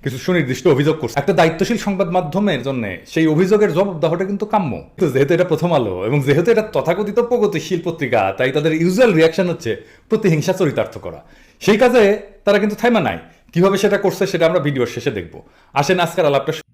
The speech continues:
আপনারা তো জানেন যে হাসিনা মনে করে প্রথম আলো তার পিছে লেখা আছে। তো বাংলায় একটা টার্ম আছে না, কৃতজ্ঞ,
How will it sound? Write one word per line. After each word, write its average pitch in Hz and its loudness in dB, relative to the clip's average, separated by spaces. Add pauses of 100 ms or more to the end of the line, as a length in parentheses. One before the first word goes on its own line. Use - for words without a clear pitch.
(180)
আপনারা 190 0
তো 226 2
জানেন 147 2
যে 120 2
হাসিনা 165 -2
মনে 190 2
করে 127 0
প্রথম 143 -4
আলো 165 0
তার 135 -2 (120)
পিছে 127 0
লেখা 110 -4
আছে। 101 -4 (380)
তো 123 0 (140)
বাংলায় 143 2
একটা 139 -4
টার্ম 127 0
আছে 131 -8
না, 131 -6
কৃতজ্ঞ, 131 -4